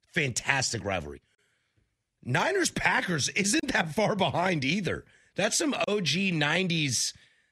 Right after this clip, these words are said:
you know, N F L that you and I were your kids' age, my kids' age, watching these games. I have to believe that the media perception of this game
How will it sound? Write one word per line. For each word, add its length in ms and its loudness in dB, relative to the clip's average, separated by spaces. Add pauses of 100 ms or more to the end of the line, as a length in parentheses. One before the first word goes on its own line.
(100)
you 140 -2
know, 240 0
N 120 2
F 220 -2
L 180 2
that 300 -2
you 240 0
and 140 0
I 160 0
were 300 -2 (220)
your 280 -2
kids' 460 -2
age, 280 0
my 220 0
kids' 420 -2
age, 420 -4 (240)
watching 960 -2
these 360 -2
games. 720 -4 (760)
I 100 0
have 480 -2
to 80 0
believe 720 -2 (720)
that 300 0 (140)
the 180 -4
media 440 0
perception 720 0
of 140 -4
this 240 0
game 500 -2